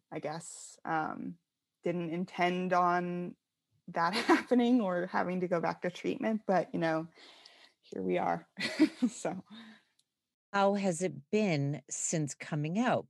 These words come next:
Speaker 2: Because here we still are, Christina. Nothing has changed. So how are you navigating through it now?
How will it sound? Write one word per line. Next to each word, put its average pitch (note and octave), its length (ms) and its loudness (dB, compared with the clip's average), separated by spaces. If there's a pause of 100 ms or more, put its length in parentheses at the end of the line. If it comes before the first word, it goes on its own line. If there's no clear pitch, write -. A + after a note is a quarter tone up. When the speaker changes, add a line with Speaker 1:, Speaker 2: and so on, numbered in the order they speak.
Speaker 2:
Because C#3+ 540 0
here - 360 -2
we D3 100 0
still D3 440 -2
are, D3+ 400 -2 (340)
Christina. C3+ 640 -4 (160)
Nothing D3+ 720 -2 (320)
has C#3+ 260 -4
changed. D3+ 640 -4 (420)
So C#3+ 600 2 (720)
how E3 420 4
are F3 140 2
you D#3 240 0
navigating D3 840 0
through D3 360 -2
it C3+ 160 -2
now? C3+ 640 -4